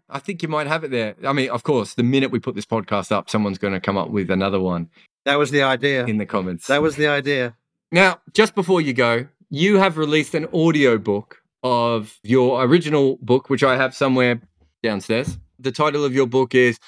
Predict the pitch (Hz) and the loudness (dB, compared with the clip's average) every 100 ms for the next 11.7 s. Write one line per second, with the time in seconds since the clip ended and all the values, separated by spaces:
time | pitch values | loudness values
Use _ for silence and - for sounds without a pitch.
0 | _ 131 156 156 147 139 - 143 123 123 | _ 0 2 2 0 -6 -4 -2 -2 -4
1 | 113 120 113 117 110 101 104 90 101 110 | -4 -4 -2 -4 -2 -2 -2 0 -2 -2
2 | - 127 117 107 127 190 247 415 320 - | -2 0 0 2 0 0 0 2 2 2
3 | 330 302 277 262 277 175 - 214 190 220 | 2 0 -2 0 2 0 -2 -4 -2 2
4 | 233 262 - 180 151 120 107 - - _ | 4 4 2 2 2 0 -2 -6 -18 _
5 | 185 151 165 196 226 175 196 208 208 175 | -2 0 0 4 2 4 2 2 0 2
6 | 254 - _ _ _ _ 143 120 _ 180 | 0 0 _ _ _ _ -2 -2 _ 2
7 | 190 190 202 185 170 - 160 165 143 151 | 2 0 -2 -2 -6 -2 0 0 -4 -2
8 | 147 147 143 135 147 113 - 160 160 156 | -2 0 -2 0 2 0 -2 0 0 -2
9 | - 147 131 120 127 104 104 107 131 208 | -2 -2 -2 -4 -4 -4 -8 -8 -2 -2
10 | 180 170 156 135 110 - 139 135 - 127 | -2 -4 -2 -2 -2 0 4 6 6 2
11 | 120 240 123 320 226 - | 2 0 0 0 -2 -2